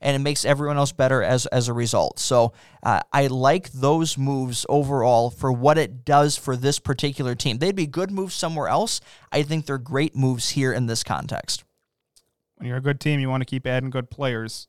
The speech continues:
Speaker 2: I have another one of their players that's my comeback player of the year, which is probably cheating 'cause he's never played really.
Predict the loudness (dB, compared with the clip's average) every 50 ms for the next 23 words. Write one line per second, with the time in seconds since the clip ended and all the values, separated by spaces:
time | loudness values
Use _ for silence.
0 | _ _ -4 0 2 4 4 6 6 6 6 6 6 6 4 2 0 0 0 0
1 | 0 0 0 -2 -4 -2 0 0 2 4 2 2 2 2 0 2 2 2 0 0
2 | 0 -2 -2 -4 -6 -4 0 2 2 2 2 0 -2 0 0 0 0 0 -2 -2
3 | -2 -2 -2 -2 -2 -2 0 0 0 0 2 2 2 2 2 0